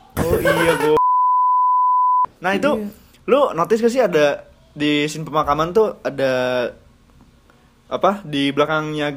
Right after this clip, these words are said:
Speaker 2: Oh.
Speaker 1: gengnya Guardians of Galaxy, itu kan ada cowok tuh.
Speaker 2: Yang lu gak kenal pasti ya?
Speaker 1: Itu siapa sih?
Speaker 2: Perasaan gue ya.
Speaker 1: Heeh.
Speaker 2: Gue emang lupa mukanya setelah gede dia gimana, cuma itu adalah anak kecil yang nolongin Iron Man di Iron Man tiga.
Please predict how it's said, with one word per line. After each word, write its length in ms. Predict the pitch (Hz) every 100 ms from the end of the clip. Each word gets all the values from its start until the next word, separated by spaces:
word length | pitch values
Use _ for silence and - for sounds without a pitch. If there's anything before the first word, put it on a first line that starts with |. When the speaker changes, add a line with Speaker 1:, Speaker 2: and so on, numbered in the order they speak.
| 120
Speaker 2:
Oh. 100 | -
Speaker 1:
gengnya 380 | 104 147 131 139
Guardians 360 | 139 131 131 131
of 120 | 127
Galaxy, 480 | 127 113 - 175 -
itu 160 | 143 156
kan 140 | 202
ada 140 | 240 180
cowok 320 | 165 113 120
tuh. 120 | 143 151 -
Speaker 2:
Yang 160 | 147 156
lu 100 | 160
gak 140 | 165 160
kenal 240 | 160 156
pasti 200 | 127 127
ya? 100 | 110 - - -
Speaker 1:
Itu 160 | 165
siapa 240 | 226 226 185
sih? 180 | 214 233 - _ _ _ _ _ _ _ _ _ _ _ _ _
Speaker 2:
Perasaan 560 | - 156 - - 143 135
gue 160 | 135 143
ya. 180 | 107 107 - _ -
Speaker 1:
Heeh. 280 | 139 127 170 - _ _ _ _ _ _ _
Speaker 2:
Gue 160 | 127 165
emang 160 | 165
lupa 220 | 143 131 135
mukanya 280 | 123 120 123
setelah 220 | 120 123
gede 280 | 117 113 107
dia 120 | 107
gimana, 260 | 110 104 139
cuma 260 | 131 120
itu 180 | 151 175
adalah 280 | 156 120 -
anak 240 | 127 127
kecil 580 | - - - 147 170 202
yang 200 | 160 139
nolongin 480 | 143 127 123 127 160
Iron 260 | - 120 120
Man 160 | 139
di 360 | 147 127 123 120 - - -
Iron 180 | 117
Man 120 | 120 117
tiga. 220 | 117 117